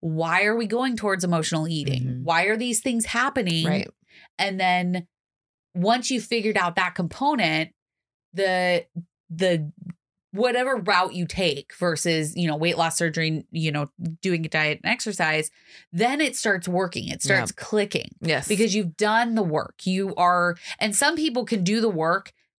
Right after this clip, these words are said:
Speaker 1: do diet and exercise, and it could still not work.
Speaker 2: Yeah.
Speaker 1: And that's when you go to weight loss surgery. And there's nothing wrong with that.
Speaker 2: No, 'cause a
Speaker 1: Because
Speaker 2: lot of us did that.
Speaker 1: Yeah,
Speaker 2: A
Speaker 1: because you're
Speaker 2: lot,
Speaker 1: still
Speaker 2: lot.
Speaker 1: working on your mindset at the end of the day
Speaker 2: Yeah.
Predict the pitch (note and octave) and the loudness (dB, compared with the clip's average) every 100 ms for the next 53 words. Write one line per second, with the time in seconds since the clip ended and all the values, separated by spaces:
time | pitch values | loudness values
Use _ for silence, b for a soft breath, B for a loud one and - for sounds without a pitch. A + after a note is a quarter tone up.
0 | F3+ - - G#3 G#3 G3 F3+ E3 D#3+ E3+ | -14 -14 -2 0 2 2 2 0 0 -2
1 | G#3 G#3 G#3+ F#3+ F3+ F#3 E3+ - G#3+ F#3 | -2 0 0 0 -4 -2 0 2 2 2
2 | C#3+ D3 - - _ - E4 - F#3 F#3 | 0 -4 -10 -12 _ 0 0 2 0 2
3 | F#3 F#3 G#3+ G3 F3+ F3 E3+ F#3+ E3+ D#3+ | 0 0 -2 -2 0 0 2 0 0 0
4 | E3 E3 C#3+ C3+ - C#3+ - F#2+ - b | 0 0 0 -2 -4 -4 -6 -6 -8 b
5 | b b b - F#3+ F3+ F3 D#3+ F#3 F3 | b b b -6 2 2 2 0 -2 0
6 | F3+ F3+ F3 E3 E3 E3 C3 - - - | 0 0 0 2 2 2 -2 -6 -8 -8
7 | - F#3+ A#3+ G#3 F3 E3+ E3 F3+ F3+ F#3 | -8 -2 0 2 2 2 4 4 4 4
8 | F3 F3+ A#3 G#3 C#3+ C3+ - - A#3 D#3+ | 0 -6 -4 -2 0 0 -4 -2 0 0
9 | C3+ F#3+ F3 F#3+ - - - - A#3 G3+ | 0 0 2 4 4 2 2 2 2 0
10 | G#3 G#3 F#3+ F3 E3+ F3+ A#3 B3 F#3 D#3+ | -2 0 0 0 0 2 0 2 0 0
11 | D#3+ E3+ E3 D#3+ D3+ D3+ G#3 A3 D3 D#3 | 0 -2 0 0 -2 -2 0 2 0 -4
12 | E3 C#3+ | -4 -4